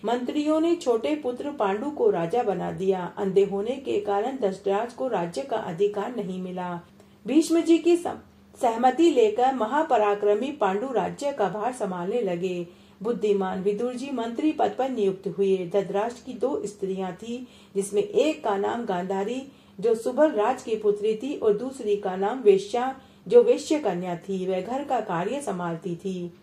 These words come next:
राजा पांडु की भी दो स्त्रियां थी, एक थी शूरसेन कुमारी कुंती और दूसरी माद्री, जिसका जन्म मद्र राज के घर हुआ था। गांधारी ने अत्यंत सुंदर सौ पुत्र पैदा करे।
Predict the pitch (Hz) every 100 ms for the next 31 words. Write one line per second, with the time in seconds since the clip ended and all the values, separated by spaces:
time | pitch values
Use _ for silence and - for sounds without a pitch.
0 | - 214 302 311 214 226 320 277 247 247
1 | 202 240 302 - 202 - 202 196 185 180
2 | 202 185 - 220 277 302 254 226 - 262
3 | 311 - 208 220 240 202 196 185 190 208
4 | 208 208 285 - 214 185 214 208 277 294
5 | 185 170 175 185 175 175 - _ 185 190
6 | 202 175 165 208 240 269 220 240 302 269
7 | 196 240 - 196 170 220 240 196 180 170
8 | 185 185 175 - _ - - 233 233 226
9 | 254 294 311 330 - 233 - 277 285 302
10 | - 233 208 262 294 - 311 311 247 247
11 | 277 196 170 185 175 185 190 185